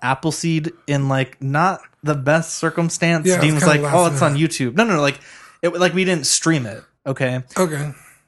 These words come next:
Speaker 1: And I feel like the experience suffered a little bit being on YouTube because it was, like, four eighty p.
Speaker 2: Yeah, it
Speaker 1: And I
Speaker 2: wasn't
Speaker 1: felt like the sound was, like, really compressed.
Speaker 2: Okay.
Speaker 1: And there's guns and explosions, and I feel like I didn't get,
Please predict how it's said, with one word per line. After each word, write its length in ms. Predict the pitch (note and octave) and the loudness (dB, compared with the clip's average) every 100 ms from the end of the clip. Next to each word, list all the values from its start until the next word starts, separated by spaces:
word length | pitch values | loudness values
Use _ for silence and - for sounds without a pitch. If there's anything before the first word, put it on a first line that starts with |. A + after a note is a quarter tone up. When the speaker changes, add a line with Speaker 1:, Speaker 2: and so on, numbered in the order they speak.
| _ - | _ 0
Speaker 1:
And 180 | E3+ E3 | 2 2
I 100 | E3 | 0
feel 300 | - A3+ C4 | -2 -2 0
like 380 | A3+ G#3 E3+ - - - - - - - - - _ _ _ _ _ _ _ _ _ - _ _ | 0 0 -4 -10 -10 -10 -10 -14 -16 -18 -20 -20 _ _ _ _ _ _ _ _ _ -20 _ _
the 200 | C#3 D#3 | -4 -2
experience 600 | D#3+ - - E3+ E3 D3+ | -2 -6 0 2 2 0
suffered 460 | - - B2 - C3+ | -2 0 0 0 0
a 40 | |
little 180 | C#3 D#3+ | 0 -2
bit 340 | E3 F#3 E3 - - | 0 -2 -2 -8 -6
being 200 | D3+ F3 | -2 0
on 100 | E3+ | 0
YouTube 320 | F3 E3+ F#3+ E3 | 0 -2 -2 -2
because 240 | - C3 | 0 -2
it 40 | |
was, 160 | C3 B2 | -2 0
like, 140 | C3 | -2
four 260 | - E3 D#3+ | -2 0 0
eighty 160 | D3+ C#3+ | 0 -4
p. 520 | - D#3 D3 C#3 C#3 | -6 -2 0 0 0
Speaker 2:
Yeah, 220 | F3+ E3 | 0 0
it 20 | D3 | 0
Speaker 1:
And 100 | D3+ | 2
I 40 | |
Speaker 2:
wasn't 160 | E3+ C3+ | 2 4
Speaker 1:
felt 100 | G#3+ | 2
like 160 | G3+ | 2
the 80 | - | -2
sound 420 | - - C3+ D#3 | 0 2 4 2
was, 120 | D#3 C#3+ | 2 0
like, 160 | B2 | 0
really 260 | B2 C#3+ C#3+ | 2 2 0
compressed. 960 | - C3 - A#2+ C3 - - - - | -4 -6 -2 0 0 -4 -8 -10 -12
Speaker 2:
Okay. 280 | C#3+ C3 C3 - _ _ _ _ _ _ _ _ _ _ _ _ _ _ _ | -12 -12 -14 -16 _ _ _ _ _ _ _ _ _ _ _ _ _ _ _
Speaker 1:
And 200 | E3+ F3 | 0 2
there's 180 | E3+ D3 | 2 2
guns 420 | C3+ D3+ E3 D#3+ | 0 0 0 -2
and 120 | D3+ | -2
explosions, 720 | D3 - - C#3 D#3+ D#3 E3 D3 | -2 -6 -4 0 0 0 -2 -2
and 100 | C#3 | -2
I 60 | |
feel 140 | C3+ D#3+ | -2 -2
like 120 | D#3 | -2
I 40 | D3 | -2
didn't 400 | C#3 D3+ B2+ B2+ | -2 -4 -8 -4
get, 360 | C3+ C#3+ - | 0 0 -2